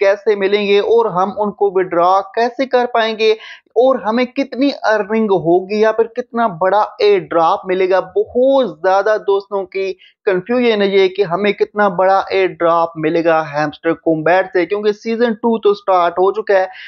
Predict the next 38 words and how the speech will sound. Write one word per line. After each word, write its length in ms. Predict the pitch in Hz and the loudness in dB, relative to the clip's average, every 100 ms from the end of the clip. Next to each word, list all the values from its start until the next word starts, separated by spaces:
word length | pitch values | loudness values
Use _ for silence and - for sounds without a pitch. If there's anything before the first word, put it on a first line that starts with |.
| - - | -6 0
और 200 | 262 - | 0 0
अभी 220 | 254 220 | -2 -2
तक 200 | 226 233 233 | -2 -2 0
हमारे 400 | 175 156 165 214 202 | 0 2 2 0 -2
अकाउंट 520 | 196 196 214 240 - | -4 -2 0 0 -2
के 60 | |
अंदर 220 | 202 196 196 | -4 -2 -2
जो 160 | 185 | 0
है 140 | 185 180 | 0 0
एयर 240 | - 226 | 0 0
ड्रॉप 380 | 185 185 175 185 | 0 0 0 0
वाले 160 | 190 185 | 0 -2
सेक्शन 400 | 208 202 208 185 | -4 -4 -4 -4
के 100 | 175 | -2
अंदर 260 | 175 175 180 - - - | 0 -2 -2 -10 -20 -2
टोकन्स 420 | 233 226 240 233 | 0 0 -2 -4
की 160 | - 214 | -6 -6
जगह 260 | 202 202 208 202 | -2 -2 -2 -2
टोकन्स 500 | 196 185 196 196 185 - | -4 -2 -2 -2 -2 -2
ऐड 340 | 175 180 170 | 0 2 0
नहीं 260 | 170 151 202 | -2 -2 0
हुए, 260 | 180 180 | 2 2
तो 160 | 185 190 | 0 -2
इसको 300 | 233 - 240 | -4 -4 -4
कितना 340 | 226 202 185 190 | -2 -4 -2 -2
टाइम 400 | 180 170 156 156 | -2 -2 0 0
लग 320 | 143 135 123 120 | 0 -2 -4 -2
जाएगा, 520 | 123 120 120 123 - _ | 0 2 0 -2 -4 _
सब 260 | - 269 277 | -4 -4 -2
कुछ 160 | 254 247 | -2 0
आपको 280 | 208 208 208 | -2 0 -2
आज 120 | 185 | -2
की 160 | 185 | -4
इस 100 | 165 143 | -8 -8
वीडियो 300 | 151 165 160 | -6 -2 -2
के 120 | 156 | -2
अंदर 160 | 147 143 | -4 -4
बताएंगे। 460 | 131 131 131 127 | -4 -4 -2 -2